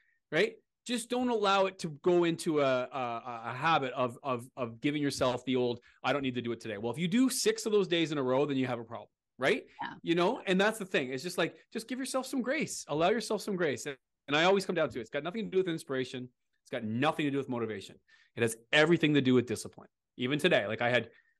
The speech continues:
Speaker 1: I didn't have the motivation to get on the treadmill, but you know what? I was disciplined.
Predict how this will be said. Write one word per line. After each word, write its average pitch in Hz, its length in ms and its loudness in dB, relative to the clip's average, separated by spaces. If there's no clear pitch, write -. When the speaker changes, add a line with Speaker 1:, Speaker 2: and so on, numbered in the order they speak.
Speaker 1:
I 117 100 0
didn't 147 140 0
have 156 100 0
the 151 60 -2
motivation 135 420 2
to 123 40 -2
get 117 100 -2
on 117 40 -2
the 117 60 -4
treadmill, 107 460 -8
but 143 180 -2
you 151 80 -4
know 147 60 0
what? 143 160 2
I 123 40 0
was 117 80 -4
disciplined. - 460 -10